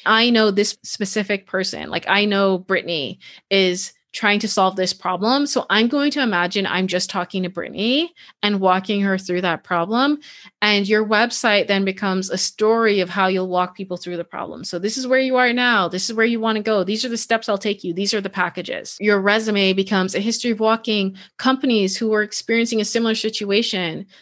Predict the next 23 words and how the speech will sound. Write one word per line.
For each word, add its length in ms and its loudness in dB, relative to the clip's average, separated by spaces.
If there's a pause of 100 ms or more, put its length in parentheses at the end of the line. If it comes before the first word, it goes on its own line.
(180)
walking 340 2
them 120 2
through 260 -2
those 200 0
steps. 400 0
And 160 0
if 100 -4
you 100 0
wanna 280 2
do 160 -2
something 400 -2
different 320 -2
with 100 -4
your 160 0
career, 380 2
you're 100 0
gonna 140 4
have 100 2
to 60 -12
create 200 2
a 40 0
different 400 -2
resume. 600 -2